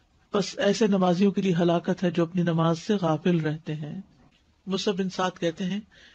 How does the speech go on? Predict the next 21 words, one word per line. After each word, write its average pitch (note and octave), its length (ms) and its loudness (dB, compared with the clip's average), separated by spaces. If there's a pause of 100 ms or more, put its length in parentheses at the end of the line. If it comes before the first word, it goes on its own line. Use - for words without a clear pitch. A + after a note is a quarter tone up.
(160)
कि G3+ 80 -2
मैंने A3+ 200 2
अपने A3 200 -2
वालिद F#3+ 320 0
से G3+ 140 -4
कहा, F#3+ 280 -2
"अब्बा F3+ 220 0
जान, F3+ 400 -4 (120)
अल्लाह F#3 240 2
तबारक F3 420 0
व F#3 60 -2
तआला E3+ 440 -4
का F#3 80 -6
ये F3 180 -2
फरमान F3 460 -2
है, E3 260 -6 (640)
अल्लज़ीना G3 560 2
हुम F#3 380 0
अन F#3 180 2
सलातिहिम E3 640 -2
साहून, F3+ 640 -2